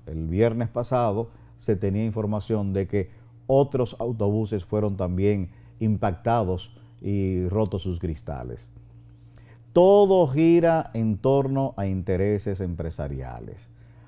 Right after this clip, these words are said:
no de sindicalistas, sino de empresarios, porque eso es lo que son. Y no está mal que sean empresarios,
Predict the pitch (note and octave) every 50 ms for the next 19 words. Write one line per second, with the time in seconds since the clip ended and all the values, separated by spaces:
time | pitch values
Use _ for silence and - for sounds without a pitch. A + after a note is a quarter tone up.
0 | - - - - - D3 D#3+ F#3 F#3+ G3 C#3+ E3+ E3+ E3 D#3 D#3+ - D#3 D3+ D3
1 | D#3+ E3 D3+ C3 - - F#2 F2 - - - - - - - - - - - A2+
2 | A2 A2+ A#2+ A#2+ B2 B2 - - C3+ C3 C3+ C#3 C#3+ C#3+ C#3 A#2+ C#3+ C3 B2+ -
3 | - C3 C3 C3+ A#2+ G2+ E2+ D2+ - - - - - - - - - - - -
4 | - - - - - - - - - - C#3 C3+ - - D3 D3+ E3 D#3 F3+ D#3
5 | C3 D3+ D#3+ D3+ C#3 D3 C3+ - - F3 F#3 D#3+ A#2+ F#2 D#2+ D#2 - - - -
6 | - - - - - - - - - - - - - - A#2+ C3 E3 G3+ F#3 -
7 | G#3 F3+ F#3 G#3+ A3 F#3+ C#3+ A#2 A#2+ A2 - D3 D3 C#3+ C#3 B2+ A#2+ A2+ - E3+
8 | F#3+ F3 A2 E2 D2+ D#2 - -